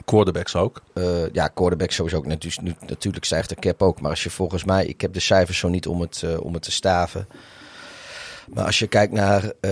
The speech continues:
Speaker 2: door de jaren heen de ontwikkeling van, eh, het hoeveel-, de hoeveelheid geld die naar offensive linemen gaat, eh, als percentage van de totale cap, eh, dan is dat door de jaren heen wat meer geworden. En datzelfde geldt voor quarterbacks eigenlijk ook wel. Ehm,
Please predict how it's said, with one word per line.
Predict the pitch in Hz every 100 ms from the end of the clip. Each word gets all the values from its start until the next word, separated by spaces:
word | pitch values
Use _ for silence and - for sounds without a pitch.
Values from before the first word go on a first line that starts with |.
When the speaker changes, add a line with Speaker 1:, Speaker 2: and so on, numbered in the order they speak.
| 98
Speaker 2:
door | 92 104
de |
jaren | 101 101 95
heen | 95 104
de | 101
ontwikkeling | 95 92 110 104 101 98 -
van, | - 98 95 92
eh, | - 90
het | 90
hoeveel-, | 95 110 82
de |
hoeveelheid | 90 98 95 -
geld | 104 98
die | 98
naar | 90 90
offensive | - - 104 98 95 95
linemen | 107 95
gaat, | - 85 82 - -
eh, | 73 85
als | - -
percentage | 107 95 87 104 107 95
van | 85 85
de | 82
totale | 92 - 95 80
cap, | - 120 - - _ _ _ _
eh, | - 92 90
dan | 95 95
is | - 101 -
dat | 101 85
door | 101
de | 90
jaren | 90 90 87
heen | 92
wat | 82 76
meer | 95 98
geworden. | - 73 76 85 -
En | 87 85
datzelfde | 85 - 107 92
geldt | - 87
voor | - -
quarterbacks | 98 101 80 85 -
eigenlijk | - 87 85 -
ook | 98 -
wel. | 82 80 - - - - -
Ehm, | - 85 82